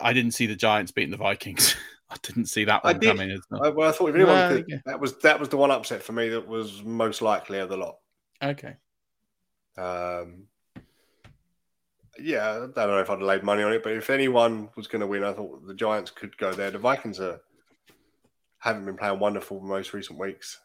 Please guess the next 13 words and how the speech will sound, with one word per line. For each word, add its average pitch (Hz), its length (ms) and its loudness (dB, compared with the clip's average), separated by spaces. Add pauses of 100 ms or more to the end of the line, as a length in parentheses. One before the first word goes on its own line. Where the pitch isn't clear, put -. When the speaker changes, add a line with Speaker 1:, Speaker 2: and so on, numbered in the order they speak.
(140)
Speaker 2:
Um, 92 720 -8 (180)
Speaker 1:
No, 143 240 10 (140)
and 117 120 8
we 135 40 10
Speaker 2:
Giants 143 200 10
Speaker 1:
know 165 120 8
the 127 120 8
Speaker 2:
can 143 200 8
Speaker 1:
D 131 60 6
Speaker 2:
on 120 60 4
their 120 160 6
Speaker 1:
struggles. 98 280 2
Speaker 2:
day. - 40 -10